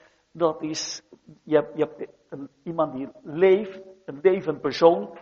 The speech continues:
Als je kijkt, mijn vrouw, zij is vrouw, zij is moeder, zij is oma. En, en als er nog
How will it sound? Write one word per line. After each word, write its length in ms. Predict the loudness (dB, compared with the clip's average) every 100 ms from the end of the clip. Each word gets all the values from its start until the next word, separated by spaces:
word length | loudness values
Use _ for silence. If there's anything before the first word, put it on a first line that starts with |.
| -20 -20 _
Als 100 | -14
je 60 | 4
kijkt, 220 | 4 6
mijn 180 | -4 -4
vrouw, 420 | 2 4 4 -2
zij 200 | -4 -6
is 260 | -6 -18 -8
vrouw, 640 | 0 2 2 0 -12 -20 _ _
zij 140 | -16 -16
is 180 | -16 _ _
moeder, 440 | -10 0 0 0 -10 _ _ _ _
zij 140 | -12 -12
is 220 | -12 -20 -2
oma. 640 | 2 2 2 0 -2 -10 -20 _
En, 300 | -10 -10 -8
en 220 | -12 -12 -6
als 260 | -8 -8
er 80 | -6
nog 240 | -6 -6